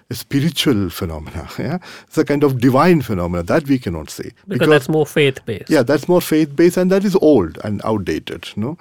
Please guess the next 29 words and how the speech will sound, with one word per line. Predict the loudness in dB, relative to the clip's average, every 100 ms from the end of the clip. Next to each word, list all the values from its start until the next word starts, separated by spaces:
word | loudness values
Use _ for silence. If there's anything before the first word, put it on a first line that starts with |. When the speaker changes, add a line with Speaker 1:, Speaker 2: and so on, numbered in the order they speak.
| -16 -20 -20 _
Speaker 1:
So, | -2 0
but, | 0 -4 _ -8
uh, | -4 -2 -2
science | 0 0 4 2 2
and | 0 -2 0
gem-, | 0 0
and | -4
mathematical | -2 -2 -2 -2 0 -2
science | 0 -4 -2
and | 0
material | 0 0 2 4 2
science | 0 -4 -4 -6 0
helped | 4 4 2 2
us | 2 0 -10 _
to | 0 2
overcome | 4 2 0 -4 -4 -2
this | -2 -4 -6 -20 _ 2
age | 4 4
of | 2 -2
faith, | -2 -2 -2 -4 -12 -20 _ _ _
and | -2 -2 -4 -8
we | 0 2
are | 2 2
in |
the | 2
age | 0 0
of | -4
science. | -4 -6 -6 -8 -14 -18 _ _ _ -20 _
Now, | 2 2 0